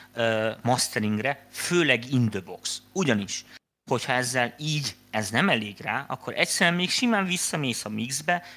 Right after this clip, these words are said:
beállítod, ráteszed a torzítót a basszusra, ha neked torzító kell, vagy mit, és, és nem az egész masteren tornázol ilyenekkel, mert az nem biztos, hogy jót fog tenni a lábcínnek például, és a többi. És akkor ezeket a dolgokat így ki lehet dekázni.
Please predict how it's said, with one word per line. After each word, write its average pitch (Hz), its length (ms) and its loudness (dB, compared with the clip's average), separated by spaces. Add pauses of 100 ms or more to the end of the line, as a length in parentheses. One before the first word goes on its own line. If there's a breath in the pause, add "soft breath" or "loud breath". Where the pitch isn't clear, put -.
beállítod, 110 800 2
ráteszed 160 460 0
a 160 100 -2
torzítót 139 600 -4
a 120 100 -2
basszusra, 123 460 -2
ha 120 200 -6
neked - 240 -8
torzító 117 600 -4
kell, 107 180 -4
vagy 107 140 -6
mit, 110 200 -4
és, 110 160 -6
és 113 120 -6
nem 156 160 -2
az 127 140 -4
egész 127 260 -6
masteren 104 560 -2
tornázol 101 500 -6
ilyenekkel, 104 500 -4 (220 loud breath)
mert - 200 -10
az 147 40 -4
nem 165 160 4
biztos, - 280 -2
hogy 110 120 -2
jót 107 180 -2
fog - 160 -8
tenni 104 260 -4
a 98 40 -8
lábcínnek 95 640 -8
például, 101 480 -8
és 107 200 -4
a 104 40 -12
többi. - 220 -16 (760)
És - 160 0
akkor 202 160 2
ezeket 196 360 2
a - 20 -4
dolgokat 151 420 -2
így 127 120 -6
ki - 140 -4
lehet 104 220 2
dekázni. 101 500 -6